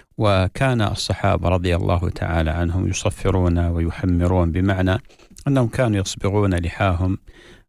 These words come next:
ويغيرون الشيب إما بالحنة أو بشيء من هذه الألوان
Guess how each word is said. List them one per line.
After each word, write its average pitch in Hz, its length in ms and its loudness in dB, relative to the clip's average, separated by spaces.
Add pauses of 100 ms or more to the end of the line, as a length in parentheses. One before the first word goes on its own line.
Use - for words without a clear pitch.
ويغيرون 95 1160 0
الشيب 90 560 -4
إما 101 260 2
بالحنة 87 520 0
أو 85 340 -2
بشيء 87 1300 -2
من 95 160 2
هذه 90 420 0
الألوان 92 640 0